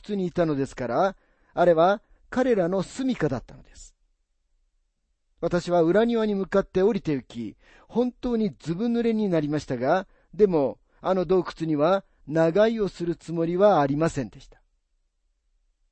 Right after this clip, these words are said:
さて、その時、暗闇にいた間は、私は快適に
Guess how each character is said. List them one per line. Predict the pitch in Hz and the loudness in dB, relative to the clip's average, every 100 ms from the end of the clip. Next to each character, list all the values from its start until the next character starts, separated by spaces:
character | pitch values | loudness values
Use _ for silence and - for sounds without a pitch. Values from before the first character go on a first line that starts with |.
| _ _ _ _ _ _ _ _ _ _ _ _ - - _ _ | _ _ _ _ _ _ _ _ _ _ _ _ -20 -20 _ _
さ | 233 | -2
て、 | 240 180 | 0 0
そ | - 214 | -2 -4
の | 254 | -4
時、 | 240 - 180 214 _ _ _ | -6 -6 -8 -8 _ _ _
暗 | - 190 240 | -4 2 4
闇 | 277 277 240 | 2 0 0
に | 208 | -2
い | |
た | - 165 | 0 2
間 | 160 143 127 | 4 2 0
は、 | 113 98 - - | -2 -6 -10 -8
私 | 165 185 175 165 | -4 -4 -4 -4
は | 175 | -4
快 | - 190 220 | -2 -4 -2
適 | 233 - 196 | -4 -4 -4
に | 208 226 | -4 -6